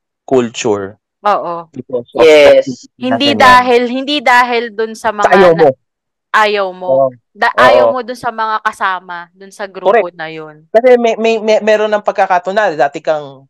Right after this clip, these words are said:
Speaker 1: kunwari, ah, car collector ka or ang dami, may sobrang hilig mo sa kotse na, yung parang kumbaga, ang hilig ko sa pabango o hilig ng iba sa pabango,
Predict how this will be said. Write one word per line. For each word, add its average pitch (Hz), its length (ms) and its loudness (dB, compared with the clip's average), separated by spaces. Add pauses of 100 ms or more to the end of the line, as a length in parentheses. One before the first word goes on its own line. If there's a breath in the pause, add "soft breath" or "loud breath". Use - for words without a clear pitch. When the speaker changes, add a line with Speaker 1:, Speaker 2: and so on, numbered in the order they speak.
(100)
Speaker 1:
kunwari, 139 440 -4
ah, 117 280 -4 (840 loud breath)
car 143 220 0
collector 135 560 -4
ka 143 120 2
or 127 220 -2
ang 135 140 -4
dami, 131 280 -2
may 139 120 -10
sobrang 135 320 -6
hilig 135 240 -10
mo 135 120 -10
sa 131 120 -8
kotse 127 320 -6
na, 123 160 -6
yung 220 160 -2
parang 214 240 2
kumbaga, 202 320 0
ang 202 140 -2
hilig 180 420 -12
ko - 80 -12
sa 175 160 -4
pabango 160 480 0
o 147 80 -2
hilig 147 320 -12
ng 143 160 -10
iba 143 200 -6
sa - 120 -8
pabango, 139 560 -2